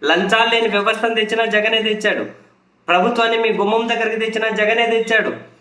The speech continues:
దేశంలో ఎవ్వరు ఇవ్వలేని పింఛన్ మీ ఇంటి దగ్గరకు వచ్చి ఇచ్చింది జగనే, ఎక్కువ ఇచ్చింది జగనే. మీ ఇంటి దగ్గరికి తెచ్చిచ్చింది జగనే, ఎక్కువ ఇచ్చింది జగనే. మీ కళ్ళ ముందు గ్రామ వార్డు సచివాలయాలు తీసుకొని వచ్చారు. ఎన్ని వ్యవస్థలు తీసుకొచ్చా?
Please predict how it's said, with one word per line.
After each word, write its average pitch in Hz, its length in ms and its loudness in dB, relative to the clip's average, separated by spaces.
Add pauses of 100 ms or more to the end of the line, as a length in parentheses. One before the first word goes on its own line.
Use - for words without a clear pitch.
(260)
దేశంలో 233 500 2
ఎవ్వరు 180 480 0
ఇవ్వలేని 226 440 0
పింఛన్ 220 460 -2
మీ 220 60 -2
ఇంటి 202 320 -2
దగ్గరకు 226 360 -2
వచ్చి 220 180 -2
ఇచ్చింది 208 540 -4
జగనే, 220 360 0
ఎక్కువ 233 500 0
ఇచ్చింది 226 500 -2
జగనే. 208 540 -2 (380)
మీ 151 100 4
ఇంటి 170 200 2
దగ్గరికి 208 400 0
తెచ్చిచ్చింది 226 640 -2
జగనే, 226 320 0
ఎక్కువ 240 320 -4
ఇచ్చింది 247 360 -2
జగనే. 220 520 -2 (500)
మీ 190 220 2
కళ్ళ 185 220 2
ముందు 220 240 2
గ్రామ 208 280 2
వార్డు 214 300 2
సచివాలయాలు 214 540 0
తీసుకొని 226 320 -4
వచ్చారు. 208 440 -2 (340)
ఎన్ని 190 220 2
వ్యవస్థలు 220 420 0
తీసుకొచ్చా? 214 600 -2